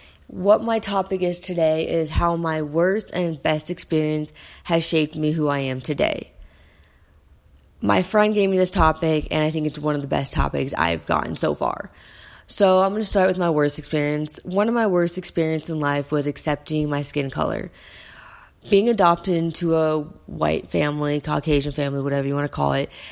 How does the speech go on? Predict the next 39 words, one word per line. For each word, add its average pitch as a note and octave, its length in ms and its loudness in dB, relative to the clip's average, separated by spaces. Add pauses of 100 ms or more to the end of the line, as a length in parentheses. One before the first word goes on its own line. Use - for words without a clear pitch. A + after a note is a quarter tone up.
(100)
has F#3 180 2
been F3+ 220 2
very E3 240 2
difficult, D#3 680 0
especially F3+ 420 0
in F#3+ 80 0
my F3+ 80 2
younger D#3 320 -2
years D3 440 -2
to D#3 120 -8
my D3+ 100 -2
high D#3 140 -6
school D3 240 -6
years. D3 420 -4 (400)
I - 140 2
had E3+ 220 2
to E3 80 0
learn D#3+ 340 -2
to D#3+ 100 -6
love D3 220 0
my D#3+ 100 0
skin D3+ 320 -2
tone D3+ 300 0
and D3 100 -4
be D3 80 2
accepted D3 580 -2
as C#3 200 -6 (180)
being D#3+ 220 2
different D#3+ 540 -2 (180)
from D#3+ 240 0
everyone C#3+ 460 0
in C#3+ 80 -2
my, C#3 360 -2
you D3 100 -2
know, C#3 360 -2 (140)
s-, - 260 -8
town D3+ 360 2
really E3+ 720 2
and D3+ 380 -4